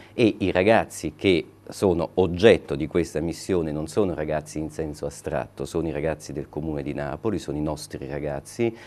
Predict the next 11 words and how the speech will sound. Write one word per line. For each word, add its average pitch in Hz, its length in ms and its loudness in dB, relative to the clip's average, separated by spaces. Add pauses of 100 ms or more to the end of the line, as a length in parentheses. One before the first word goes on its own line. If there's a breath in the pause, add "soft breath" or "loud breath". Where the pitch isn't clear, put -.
(220 loud breath)
e 101 160 0
quindi 92 520 0
diventa 87 440 2
necessario 80 720 0
da 71 100 -2
un 85 100 0
lato 98 540 6
continuare 87 600 2
con 73 180 -6
questa 76 320 -4
missione 82 680 -2